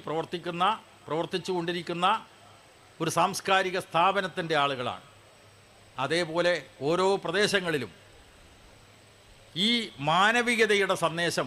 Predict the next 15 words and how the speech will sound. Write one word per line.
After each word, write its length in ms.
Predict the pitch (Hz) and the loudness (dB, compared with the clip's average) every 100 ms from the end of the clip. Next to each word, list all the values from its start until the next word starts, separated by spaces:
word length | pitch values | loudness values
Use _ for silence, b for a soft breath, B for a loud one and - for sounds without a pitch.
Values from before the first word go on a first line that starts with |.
| 107 156 | -4 -4
ഉയർത്തിപ്പിടിക്കത്തക്ക 760 | 180 196 165 165 160 139 127 123 | -2 -2 -4 -4 -4 -4 -6 -6
നിലയിൽ 280 | 120 120 95 - - - - - - - - - - - - - - - - - - | -6 -6 -10 -14 -20 -20 -20 -20 -20 -20 -20 -20 -20 -20 -20 -20 -20 -20 -20 -14 -4
മനുഷ്യർക്കിടയിൽ, 680 | 151 160 180 165 165 165 175 175 - - - - 127 | -2 0 -4 -2 0 2 0 -4 -18 -20 -20 -10 -2
ജനങ്ങൾക്കിടയിലുള്ള 880 | 151 170 185 175 175 175 180 160 175 196 - - - - - - 123 | 0 0 -2 0 0 0 0 0 0 0 -4 -20 -20 -20 -20 -14 -2
ഭിന്നതയുടെ 680 | 175 208 220 214 202 190 160 - - | 0 2 2 4 4 4 2 -2 -4
ശക്തികളെ 500 | 175 - 180 160 139 101 - - - - - - - 156 | -4 -2 0 2 2 -2 -12 -20 -20 -20 -20 -20 -4 0
എതിർത്ത് 300 | 196 202 214 | 0 0 -2
തോൽപ്പിക്കത്തക്ക 600 | 190 190 202 196 180 185 180 | 0 0 -2 -6 -6 -6 -4
നിലയിലുള്ള 360 | 175 175 160 160 131 - - | -2 -2 -2 -2 -2 -4 -6
ശക്തമായിട്ടുള്ള 600 | 151 190 170 165 156 156 | -4 -2 0 0 0 0
ആശയ 240 | 165 202 190 143 | -2 -2 -4 -4
സമരം 240 | 131 107 - - - - - - - 143 | -4 -6 -10 -20 -20 -20 -20 -20 -10 -4
നമ്മുടെ 200 | 160 156 | -2 2
സാംസ്കാരിക 540 | 160 170 - 180 180 175 | 2 0 2 2 2 -2
രംഗത്ത്, 340 | 170 170 - | -2 -2 0